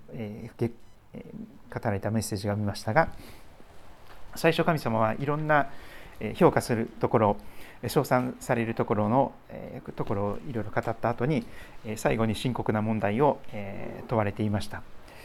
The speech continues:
「けれどもあなたは、えー、責めるべきことがある。あなたは初めの愛から落ちてしまった。そこに戻るように」と、えー、勧められていました。そして今日は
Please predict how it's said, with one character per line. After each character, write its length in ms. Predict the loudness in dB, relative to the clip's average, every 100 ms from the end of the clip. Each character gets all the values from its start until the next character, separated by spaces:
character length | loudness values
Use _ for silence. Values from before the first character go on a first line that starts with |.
| -16 -16 -16 0 8
「け 100 | 8
れ 60 |
ど 100 | 8
も 160 | 4 4
あ 60 |
な 100 | 2
た 120 | 2 2
は、 180 | 0 -2 -14
え 140 | -14 -8
ー、 40 |
責 140 | -2 0
め 80 |
る 100 | 0
べ 80 | 0
き 60 | -2
こ 140 | -4
と 120 | -2
が 100 | 0
あ 40 | 0
る。 140 | -2 -4 -2
あ 80 |
な 100 | 0
た 100 | 0
は 80 | 0
初 160 | -2 -2
め 80 | -2
の 100 | 0
愛 160 | -2
か 100 | 0
ら 100 | 0
落 120 | -2
ち 40 | -2
て 80 | -8
し 120 | -8
ま 60 |
っ 40 | -6 -6
た。 120 | -6 -8 -10 -12 -14 -14 -14 -14 -14 -16 -14 -8
そ 140 | -2
こ 80 | 2
に 60 | 4
戻 220 | 4 4
る 60 | 4
よ 120 | 2
う 20 |
に」 100 | 4
と、 180 | 4 4 2 -6
え 60 |
ー、 120 | -4
勧 80 | 0
め 60 | 2
ら 80 | 0
れ 80 |
て 120 | -2 0
い 60 |
ま 100 | 0
し 60 | -2
た。 120 | -6 -8 -8 -10 -10 -10 -10 -10 -10 -12 -14 -4
そ 120 | -2
し 60 |
て 60 | 2
今 180 | 6 8
日 40 |
は 200 | 8 4